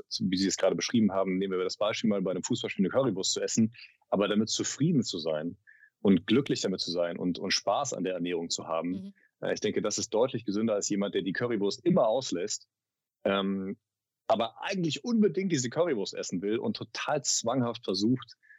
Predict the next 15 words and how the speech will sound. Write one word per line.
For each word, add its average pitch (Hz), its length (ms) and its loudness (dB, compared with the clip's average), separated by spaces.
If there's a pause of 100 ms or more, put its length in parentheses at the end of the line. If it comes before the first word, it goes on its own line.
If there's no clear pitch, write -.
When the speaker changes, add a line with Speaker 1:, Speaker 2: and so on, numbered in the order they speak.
(160)
Speaker 1:
äh, 95 60 0
eine 95 280 4
gesunde 107 320 2
Ernährung 98 380 -2
anzunehmen. 85 540 -2
Das 85 140 -2
passiert 160 280 0
ja 143 60 2
da 104 100 4
sehr 104 100 2
schnell, 131 340 0
das 104 140 -6
ist - 160 -10
dann 101 100 0
manifestiert. 117 760 0